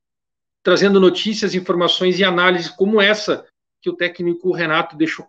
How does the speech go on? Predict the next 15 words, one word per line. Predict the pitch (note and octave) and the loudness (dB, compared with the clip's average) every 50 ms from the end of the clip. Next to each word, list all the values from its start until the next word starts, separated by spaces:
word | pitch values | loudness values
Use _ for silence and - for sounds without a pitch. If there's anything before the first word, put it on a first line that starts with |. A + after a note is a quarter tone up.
| _ | _
claro | - - E3 D#3 F3 F#3+ F#3 F3+ | -10 -6 -2 0 2 2 2 2
na | E3+ E3 D#3 | 0 0 -2
coletiva | - - D3+ D3+ D3 - - F#3+ F#3+ E3+ D#3+ - - _ _ _ _ - | -2 0 0 0 0 0 -2 -2 0 0 0 -2 -4 _ _ _ _ -12
e | E3+ F3 | -8 -6
muitas | F3 F3 F3 G3+ A#3 G#3+ A#3+ A3+ | -2 0 2 2 2 2 -2 -4
pessoas | - - G#3+ G3+ - - G#3+ G#3+ G#3+ G#3 F#3 F#3+ | -4 -4 -4 -4 -2 0 4 4 4 4 4 2
não | A3 A#3+ B3 | 0 0 0
conseguiram | A#3+ B3+ A#3 - - F#3+ F3+ A3+ B3 A#3+ F#3+ | -2 -6 -8 -8 -8 -6 -4 -2 -2 0 0
perceber. | A#3 A3 G3+ - - E3 D#3+ F3 F#3 F#3 - - _ _ _ _ _ _ | 0 -2 0 -2 -2 2 2 4 2 2 0 -6 _ _ _ _ _ _
E | - G3 | -8 -6
eu | F#3 | -2
tô | F#3+ F#3+ F3+ | 0 0 0
trazendo | - F#3 F3 - E3 F3 E3+ E3+ | 2 0 0 2 0 2 2 2
esse | E3+ - - F#3+ - _ - | 2 0 -2 -10 -12 _ 2
ponto, | F3+ F3+ G3 G3+ G3 G3 G#3 G3 F#3 | 4 6 6 6 4 0 -2 -4 -4